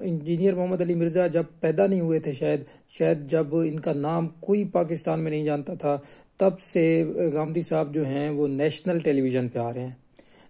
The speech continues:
नेशनल टेलीविज़न पे जितनी मैं कहता हूँ इंजीनियर मोहम्मद अली मिर्ज़ा की वीडियोज़ YouTube पे हैं, शायद उतनी बार तो गांधी साहब नेशनल टेलीविज़न पे अपीयर हुए हैं। ठीक है,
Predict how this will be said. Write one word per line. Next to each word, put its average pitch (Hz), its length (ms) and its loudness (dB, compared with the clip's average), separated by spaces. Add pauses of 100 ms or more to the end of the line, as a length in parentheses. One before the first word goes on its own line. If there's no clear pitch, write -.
(120)
नेशनल 190 460 0
टेलीविज़न 175 580 0
पे 170 140 0
जितनी 220 300 2
मैं 196 220 2
कहता 196 260 0
हूँ 196 200 2
इंजीनियर 170 340 0
मोहम्मद 170 260 0
अली 165 140 2
मिर्ज़ा 160 300 0
की 165 360 -2 (440)
वीडियोज़ 156 460 2
YouTube 185 380 0
पे - 140 0
हैं, 156 280 0
शायद 165 440 4
उतनी 208 480 2
बार 156 380 4
तो 156 520 2 (140)
गांधी 151 300 0
साहब 143 440 0 (100)
नेशनल 190 560 2
टेलीविज़न 139 500 2
पे 131 80 -8
अपीयर 127 320 2
हुए 120 160 -2
हैं। 123 140 -6 (640)
ठीक 160 180 0
है, 123 160 2